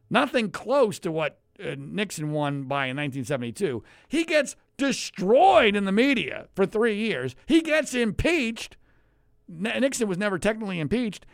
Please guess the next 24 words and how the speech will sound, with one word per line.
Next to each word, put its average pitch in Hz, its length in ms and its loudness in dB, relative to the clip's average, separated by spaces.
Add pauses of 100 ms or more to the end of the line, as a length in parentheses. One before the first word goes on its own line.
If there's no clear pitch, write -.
(220)
and 247 160 2
his 339 160 0
approval 302 360 -2
ratings 302 480 2 (120)
never 311 340 4
moved 339 340 2
at 330 80 4
all 359 580 2
in 220 100 0
any 226 180 0
significant 170 640 -4
way. 160 240 -2
In 220 60 -2
fact, 247 240 -4
they 262 100 0
actually 262 280 -4
went 311 200 0
up 359 180 2
a 254 60 -2
little 165 240 -2
bit 131 300 -6 (400)
because 180 280 4
we're 190 160 2
living 202 480 2